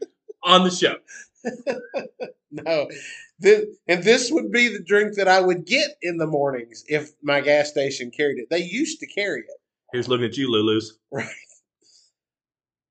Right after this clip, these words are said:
Speaker 2: I like Mellow Yellow. It's in the same family as the Mountain Dew,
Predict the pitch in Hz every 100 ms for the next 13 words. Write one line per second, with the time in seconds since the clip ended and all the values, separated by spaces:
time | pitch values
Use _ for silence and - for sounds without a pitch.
0 | _ 143 156 190 202 220 196 156 143 135
1 | 127 123 - _ _ _ - 113 120 123
2 | 127 127 127 127 127 _ 104 110 98 -
3 | - _ _ _ _ _ _ _ _ _
4 | _ _ _ _ _ _ _ - 135 139
5 | - 143 165 208 214 208 202 196 190 190
6 | 175 170 165 160 156 156 143 147 143 135
7 | 135 135 127 120